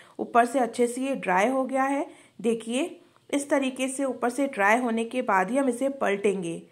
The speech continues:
अब थोड़ा सा तेल, घी, बटर जो भी आप लगाना चाहें इस पे लगा सकते हैं। अगर बटर या घी लगाएंगे इस नाश्ते का टेस्ट और भी ज़्यादा बढ़ जाएगा।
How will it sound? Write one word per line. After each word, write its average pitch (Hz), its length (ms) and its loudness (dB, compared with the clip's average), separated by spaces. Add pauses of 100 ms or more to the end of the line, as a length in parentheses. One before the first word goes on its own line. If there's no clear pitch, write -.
(320)
अब 294 220 2
थोड़ा 254 200 4
सा 277 200 2
तेल, 233 360 -4
घी, 226 280 -4
बटर 214 340 2
जो 202 180 -2
भी 226 120 -2
आप 233 200 2
लगाना 208 380 0
चाहें 226 380 0 (280)
इस 220 120 -6
पे 277 160 0
लगा 202 320 2
सकते 233 360 -4
हैं। 254 180 0 (240)
अगर 233 240 2
बटर 190 340 2
या 240 120 4
घी 233 200 -4
लगाएंगे 214 460 2
इस 262 340 -8
नाश्ते 220 400 -2
का 214 180 -2
टेस्ट 214 380 -4
और 208 200 -2
भी 226 100 -4
ज़्यादा 226 340 2
बढ़ 240 220 4
जाएगा। 180 440 -2